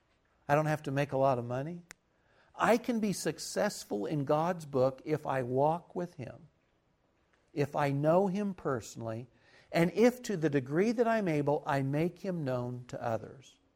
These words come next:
I don't even have to be a parent for this to be true on. You go back to Enoch. What did Enoch do? He apparently, like Enosh, called on the name of the Lord.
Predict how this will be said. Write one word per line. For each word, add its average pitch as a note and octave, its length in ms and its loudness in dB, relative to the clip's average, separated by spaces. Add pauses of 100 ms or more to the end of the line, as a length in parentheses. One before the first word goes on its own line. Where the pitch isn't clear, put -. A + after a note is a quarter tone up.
(720)
I D3+ 100 6
don't G#3 140 8
even F3+ 160 4
have D#3+ 140 2
to D#3+ 60 -12
be C#3+ 120 2
a C3+ 60 0
parent A#3+ 440 -4
for D3+ 80 -4
this C3 200 -2
to - 80 -14
be B2 100 -4
true A#2 240 -6
on. G#2 140 -6 (340)
You F#3 100 -8
go E3 140 4
back C#3 240 2
to - 140 -14
Enoch. G3 400 -2
What A#2+ 120 -2
did B2+ 120 -4
Enoch F#3 440 -2
do? A#2 240 -14 (840)
He E3 160 2
apparently, F3 800 -2
like D3 260 0
Enosh, D#3 460 -4 (460)
called D#3 400 8
on F#3+ 160 4
the G3+ 80 0
name C3+ 380 0
of D3+ 80 -4
the F#3 100 0
Lord. A3 480 0